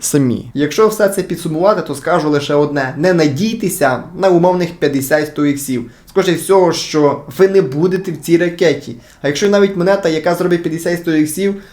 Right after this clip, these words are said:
то, скоріше всього, ви випригнете при двох, трьох, а то й п'яти іксах. Тому скажу так, що краще сидіти в впевнених активах, які зроблять, умовно, два, три, чотири ікса,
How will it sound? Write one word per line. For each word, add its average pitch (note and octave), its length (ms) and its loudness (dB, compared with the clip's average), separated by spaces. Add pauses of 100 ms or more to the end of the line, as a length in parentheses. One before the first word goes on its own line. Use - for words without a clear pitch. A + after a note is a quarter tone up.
(140)
то, D3+ 100 -12
скоріше F#3 300 -2
всього, D#3+ 340 2
ви D#3 260 2
випригнете C#3+ 840 -2 (200)
при D3+ 260 2
двох, D#3+ 400 0
трьох, E3 300 0
а - 40 -10
то D3 180 -2
й C#3+ 60 0 (320)
п'яти C#3+ 220 0
іксах. C3 520 -2
Тому F3 400 0 (300)
скажу D#3+ 360 0
так, E3+ 220 -2
що - 140 -10
краще D#3 720 -2
сидіти E3 420 -4
в - 20 -4
впевнених D3+ 600 -2
активах, C#3 540 -4 (140)
які C#3+ 240 -8
зроблять, F3+ 480 0
умовно, D3+ 480 -2 (180)
два, C#3+ 460 0
три, C#3+ 340 -2 (580)
чотири D3 460 -2
ікса, D3+ 540 0